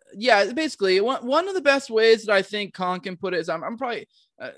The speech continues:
this is probably isn't the exact quote, but he said something along the lines of, it's like, uh, your means should be the, be your, like,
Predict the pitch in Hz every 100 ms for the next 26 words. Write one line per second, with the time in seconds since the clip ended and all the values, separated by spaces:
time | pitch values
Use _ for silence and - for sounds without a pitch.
0 | 180 294 277 285 247 214 208 175 185 180
1 | - 185 156 208 240 262 269 240 226 202
2 | 202 185 185 190 180 170 165 185 170 -
3 | _ _ _ - 180 175 160 - 147 147
4 | - - 180 - 190 220 208 220 220 208
5 | - 208 165 196 180 160 170 180 190 170
6 | 143 160 160 151 165 156